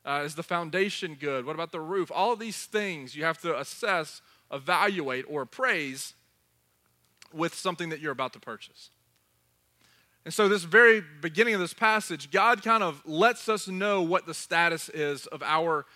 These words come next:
condition or, uh, what the value is or where we stand, okay? And throughout this passage, he's gonna talk about,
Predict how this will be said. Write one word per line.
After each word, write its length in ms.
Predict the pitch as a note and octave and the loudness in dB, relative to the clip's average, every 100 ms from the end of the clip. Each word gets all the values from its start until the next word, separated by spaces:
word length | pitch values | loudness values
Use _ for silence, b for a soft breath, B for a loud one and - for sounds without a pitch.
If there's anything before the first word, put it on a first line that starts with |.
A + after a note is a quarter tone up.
| b b | b b
condition 720 | - D#3 F#3 A3 - G#3+ G3+ F#3+ | -12 2 4 4 0 -2 -2 -4
or, 420 | E3 D#3+ D#3 C#3+ b b | -2 0 0 0 b b
uh, 100 | D3 | -6
what 240 | D#3 A3 A3+ | -2 -2 -2
the 120 | F#3+ | -6
value 760 | C#3+ C#3+ E3 F#3 F#3+ E3 F3+ F3 | -4 0 2 2 0 -4 -6 -4
is 480 | F3+ F3 E3+ E3 D3 | -2 0 0 -2 -6
or 180 | D#3+ D3+ | -6 -6
where 340 | C#3+ F#3+ G#3+ | -4 0 0
we 200 | G3 F#3+ | 0 -6
stand, 560 | D#3+ - F3 D#3+ G#2 F2 _ _ | -10 -8 -6 -6 -8 -12 _ _
okay? 300 | - D#3+ E3 B B | -4 -4 -4 B B
And 120 | E3+ E3+ | -16 -4
throughout 260 | A#3 C#4+ | 2 2
this 120 | C4+ | 0
passage, 360 | - A3 G3+ F#3 | 4 4 4 -4
he's 140 | G#3 | -8
gonna 160 | G3 G#3+ | -8 -10
talk 340 | - G#3 G#3+ | -4 -2 -2
about, 300 | G3 F3+ D#3 | 2 2 2